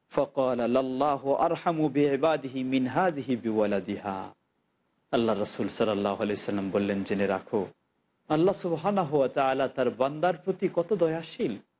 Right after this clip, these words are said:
এই মা তার কলিজার টুকরা শিশু সন্তানের প্রতি যত দয়াশীল, তার চেয়েও বহু গুণে, অসংখ্য গুণে আল্লাহ সুবহানাহু ওয়া তাআলা তার বান্দাদের প্রতি দয়াশীল।" সুবহানাল্লাহ, আল্লাহু আকবার।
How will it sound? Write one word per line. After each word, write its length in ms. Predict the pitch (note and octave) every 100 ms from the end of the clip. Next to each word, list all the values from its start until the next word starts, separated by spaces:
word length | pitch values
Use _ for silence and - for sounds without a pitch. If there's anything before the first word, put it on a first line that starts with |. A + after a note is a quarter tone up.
| _ _ _ _ -
এই 260 | F3 F#3+
মা 580 | F#3+ F3+ F3+ G#3 A3+ G3 _ _ _
তার 300 | C#3 C#3+ C#3
কলিজার 440 | C3+ C3+ B2+ C3 A#2 -
টুকরা 360 | B2+ - B2
শিশু 300 | A#2 B2 B2
সন্তানের 540 | - B2+ A2 B2 B2+ A2
প্রতি 280 | - B2
যত 220 | A2+ A#2+ A#2
দয়াশীল, 640 | A2 A#2 A2+ - A#2 G#2 - _ _ _ _
তার 300 | - G#3+ A#3 G#3+ -
চেয়েও 320 | A#3 G3+ E3 -
বহু 300 | A3+ - D#4+
গুণে, 440 | C4+ C4 A3 F3+ C#3
অসংখ্য 640 | C3+ - C#4 B3+ - E3+
গুণে 440 | C#3 D3+ C#3+ A#2 - _ _ _ -
আল্লাহ 260 | B2 A2+
সুবহানাহু 560 | A2 A#2 G2+ A2+ G#2+ G2+
ওয়া 80 | G2+
তাআলা 320 | A2 G2+ G2+ -
তার 200 | G2+ F2+
বান্দাদের 500 | - G#2+ A2 G#2 E2+ -
প্রতি 200 | - G#2
দয়াশীল।" 580 | G2 F#2+ F#2+ - G2 F#2+
সুবহানাল্লাহ, 800 | - G#2 - F#2+ F#2 F#2 G2 - _ _ _ _ _ -
আল্লাহু 500 | A2 A2 G#2 G2 G2+
আকবার। 380 | - A2 A2